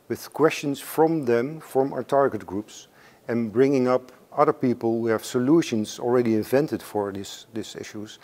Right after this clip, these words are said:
we bring together. And if it's a totally new problem, a new issue, then we have our background of the whole Piano organization with our, uh, lawyers,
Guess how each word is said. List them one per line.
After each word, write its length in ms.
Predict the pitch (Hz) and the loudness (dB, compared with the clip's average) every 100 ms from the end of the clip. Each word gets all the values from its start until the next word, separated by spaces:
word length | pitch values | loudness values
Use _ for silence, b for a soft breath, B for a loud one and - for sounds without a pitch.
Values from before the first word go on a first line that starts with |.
| b b b b | b b b b
we 140 | 170 | 4
bring 220 | 151 151 | 6 4
together. 440 | 127 113 107 85 - _ b b b b b | 4 2 2 0 -8 _ b b b b b
And 80 | 131 | 0
if 240 | 127 - - | 0 -2 -10
it's 200 | 127 - | -10 -4
a 80 | 120 | -6
totally 400 | - 151 127 120 | 4 4 6 2
new 440 | 120 131 165 185 175 - - | 4 6 4 4 -4 -18 -4
problem, 380 | 135 147 160 160 | 2 2 2 -2
a 40 | |
new 280 | 127 131 135 | 0 0 2
issue, 380 | 139 - 170 190 - b b b b b | 0 -2 -6 -8 -16 b b b b b
then 400 | 117 135 156 151 | -2 2 2 2
we 160 | 135 139 | 2 2
have 260 | 127 127 131 | 4 2 0
our 100 | 107 | 2
background 480 | 123 120 127 113 | 2 2 2 -2
of 140 | 110 - | -2 -4
the 100 | 110 | 0
whole 240 | 120 113 | 4 2
Piano 440 | - 120 113 113 104 | 2 2 2 2 0
organization 920 | 104 98 95 98 110 113 151 196 202 B B B - | -2 -4 -4 0 0 0 -8 -8 -10 B B B -6
with 180 | 110 117 | -4 -2
our, 400 | 98 107 - 101 | 0 0 -2 -6
uh, 240 | 101 101 | -8 -4
lawyers, 720 | 110 131 143 147 147 - | 4 8 8 6 0 -8